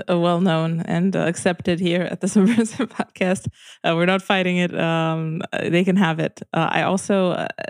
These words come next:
uh, maybe this is a bit, you know, not necessarily very scientific, a bit more esoteric,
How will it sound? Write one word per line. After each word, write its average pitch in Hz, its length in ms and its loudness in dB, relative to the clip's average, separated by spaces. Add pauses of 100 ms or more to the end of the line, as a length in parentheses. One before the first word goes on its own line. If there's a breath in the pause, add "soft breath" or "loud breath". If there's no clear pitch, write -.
(100)
uh, - 100 -4 (100)
maybe 196 220 4
this 175 160 -2
is 160 120 -2
a 165 80 -4
bit, 160 200 -2
you 160 100 -6
know, 151 100 -4
not 156 280 -2
necessarily 160 400 -4
very 160 160 -2
scientific, 156 500 -6
a 160 40 -10
bit 160 120 -2
more 160 180 -2
esoteric, 156 800 -4